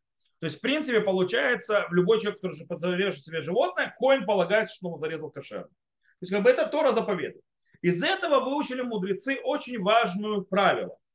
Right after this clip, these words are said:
которое с-, в-, в-, работает в кашрут, называется, и вообще, то есть заповеди. Э, это называется эд эхад нейман бейсуры. Один свидетель, то есть всегда обычно в Торе для того, чтобы свидетельство было, нужно двух свидетелей, то есть, да, там, э, свидетельство в, в вопросах имущественных,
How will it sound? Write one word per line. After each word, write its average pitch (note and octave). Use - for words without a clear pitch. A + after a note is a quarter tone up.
которое A3+
с-, -
в-, D3+
в-, D#3
работает F#3
в -
кашрут, F3
называется, F#3+
и E3+
вообще, G3
то D#3
есть C3+
заповеди. B2
Э, B2+
это F#3+
называется G#3+
эд A#3
эхад A3
нейман F#3
бейсуры. C#3
Один F3
свидетель, F#3+
то F3+
есть D#3
всегда G3+
обычно F#3
в -
Торе G3
для E3
того, F3
чтобы E3+
свидетельство E3+
было, E3
нужно C#3
двух C#3
свидетелей, C#3+
то C3
есть, A#2+
да, D3+
там, G2+
э, A2
свидетельство B2+
в, F3+
в A#2
вопросах C3+
имущественных, F3+